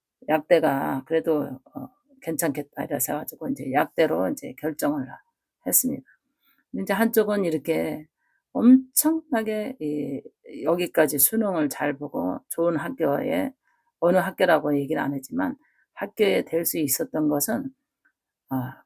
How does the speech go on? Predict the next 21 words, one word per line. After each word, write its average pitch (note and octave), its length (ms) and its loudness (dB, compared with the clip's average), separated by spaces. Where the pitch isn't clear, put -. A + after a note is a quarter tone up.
근면성실한 G3+ 960 4
것에, E3 500 -8
예, C#4+ 180 -6
하나님께서 F3 640 0
복을 E3 200 0
준 - 180 -6
거예요. - 120 -20
항상 G3+ 480 -4
시험 A3 300 0
볼 G#3 180 4
때도 - 300 -2
이 D#3+ 180 -2
자녀는 F#3+ 520 -2
항상 A3 380 2
"무엇가 G3 440 4
부족한지 D#3+ 960 -4
한번 E3 320 -6
기도해 D3 340 0
주세요." - 360 -6
하고 A3 240 2
이렇게 G#3+ 460 0